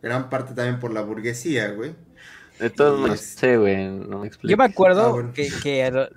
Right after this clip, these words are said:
Speaker 3: creo que algo importante, bueno, creo que va a ser tu pregunta, Teo, así que mejor me la reservo.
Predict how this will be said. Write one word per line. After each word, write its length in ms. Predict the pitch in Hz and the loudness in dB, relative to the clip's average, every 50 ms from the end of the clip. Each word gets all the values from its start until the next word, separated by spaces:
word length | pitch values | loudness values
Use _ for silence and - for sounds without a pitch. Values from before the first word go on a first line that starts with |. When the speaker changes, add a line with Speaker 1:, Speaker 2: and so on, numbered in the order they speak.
| - _ - | -20 _ -10
Speaker 3:
creo 160 | - 180 180 - | -8 -6 -6 -4
que 80 | 233 | -4
algo 140 | 220 202 214 | -4 -2 -2
importante, 1120 | 220 214 - - 127 120 135 127 135 143 151 - 156 147 143 139 135 127 131 131 - - _ - | -2 -2 -2 -4 -6 -6 -6 -6 -8 -6 -6 -6 -4 -4 -4 -6 -8 -10 -14 -16 -20 -20 _ -8
bueno, 320 | 165 175 165 143 127 117 - - _ - | -4 -2 -2 -2 -2 -4 -8 -14 _ -14
creo 120 | - 139 | -14 -10
que 200 | - - 139 135 | -4 -2 0 0
va 80 | 131 127 | 0 0
a 40 | 123 | -2
ser 120 | 139 131 | -4 -6
tu 120 | 127 - 117 | -8 -8 -8
pregunta, 680 | 127 113 110 107 107 107 - 107 104 104 104 104 104 | -6 -4 -4 -4 -6 -6 -8 -8 -8 -6 -8 -8 -8
Teo, 200 | - - 117 117 - | -10 -12 -16 -16 -14
así 200 | - 117 117 120 | -10 -8 -6 -2
que 180 | 117 135 123 113 | 2 2 2 2
mejor 500 | 110 110 110 - 117 117 117 113 113 110 | 2 -2 -2 0 2 2 2 2 0 0
me 160 | 110 113 113 | 0 0 2
la 140 | 113 110 107 | 2 0 0
reservo. 420 | - 110 110 113 110 113 - _ | -4 -6 -8 -8 -10 -10 -12 _